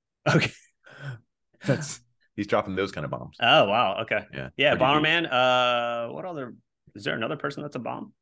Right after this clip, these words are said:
Speaker 2: Uh,
Speaker 1: Oh,
Speaker 2: the
Speaker 1: the
Speaker 2: only one I
Speaker 1: bombs from
Speaker 2: could actually
Speaker 1: Mario Brothers.
Speaker 2: Yeah, they,
Speaker 1: Little bombs,
Speaker 2: are
Speaker 1: they
Speaker 2: they
Speaker 1: have their
Speaker 2: alive
Speaker 1: eyes,
Speaker 2: or
Speaker 1: they have
Speaker 2: not? I know. Are they alive?
Speaker 1: I mean, they have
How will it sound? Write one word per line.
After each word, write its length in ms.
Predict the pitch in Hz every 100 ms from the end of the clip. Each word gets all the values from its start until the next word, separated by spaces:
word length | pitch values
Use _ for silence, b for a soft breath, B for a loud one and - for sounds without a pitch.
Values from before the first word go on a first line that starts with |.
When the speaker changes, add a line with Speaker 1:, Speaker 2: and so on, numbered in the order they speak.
| _ _
Speaker 2:
Uh, 40 | 185
Speaker 1:
Oh, 20 |
Speaker 2:
the 300 | 190 190 190
Speaker 1:
the 60 | 190
Speaker 2:
only 100 | 202
one 80 |
I 0 |
Speaker 1:
bombs 300 | 175 156 190
from 120 | - 143
Speaker 2:
could 60 |
actually 100 | 135
Speaker 1:
Mario 140 | 214 120
Brothers. 400 | 98 113 151 - _ _ _ _ _ _ _ _ _ _ _ _
Speaker 2:
Yeah, 500 | 156 147 147 147 143 143
they, 80 |
Speaker 1:
Little 140 | 165 170
bombs, 220 | 156 214
Speaker 2:
are 20 |
Speaker 1:
they 60 | 262
Speaker 2:
they 20 | 151
Speaker 1:
have 80 |
their 80 | 165
Speaker 2:
alive 240 | 175 202 143
Speaker 1:
eyes, 60 | 135
Speaker 2:
or 40 |
Speaker 1:
they 60 | 131
have 120 | 135
Speaker 2:
not? 80 | -
I 80 | 107
know. 320 | 120 101 82 -
Are 100 | 98
they 100 | 104
alive? 380 | 101 101 151 - _ _ _ _ _ _ _ _ _ _ _
Speaker 1:
I 60 | 110
mean, 160 | 117
they 80 | 113
have 140 | 113